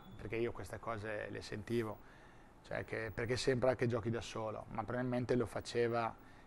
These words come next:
per impressionare ancora di più, eh,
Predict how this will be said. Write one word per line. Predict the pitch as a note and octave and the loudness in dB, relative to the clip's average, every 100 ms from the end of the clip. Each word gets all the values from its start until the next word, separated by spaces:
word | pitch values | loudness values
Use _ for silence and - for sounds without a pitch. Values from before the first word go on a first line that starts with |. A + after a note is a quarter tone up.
| - - | -18 -6
per | - B2 | 0 2
impressionare | B2 A2 A#2+ - B2+ B2 B2+ | 2 2 0 0 0 4 4
ancora | B2 A2+ B2 A#2+ | 2 0 0 4
di | A#2+ | 4
più, | B2+ C3 B2+ B2+ C3 - - - - | 6 8 8 8 4 -8 -18 -18 -10
eh, | A2 G#2+ G#2+ A1 - G1+ G1+ G1+ G1+ G1+ | -6 -4 -4 -4 -4 -4 -6 -6 -8 -10